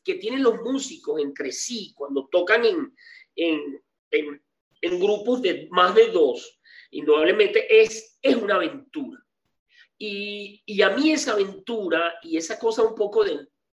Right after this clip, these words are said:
de, de estar preparado y alerta para,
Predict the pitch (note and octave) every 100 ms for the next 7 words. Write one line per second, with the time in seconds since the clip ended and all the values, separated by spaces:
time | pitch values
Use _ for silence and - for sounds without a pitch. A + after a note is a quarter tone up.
0 | - - - - D#3+ F#3+ - D#3+ E3+ -
1 | G#3 A3 A3 G#3+ A#3+ A3+ - E3 F3+ A3+
2 | G3 D#3+ G3+ G#3+ F#3 E3 C#3 _ _ C#3+
3 | A#2+ - _ _ _ _ _ _ F3 D#3+
4 | D3+ D3+ D3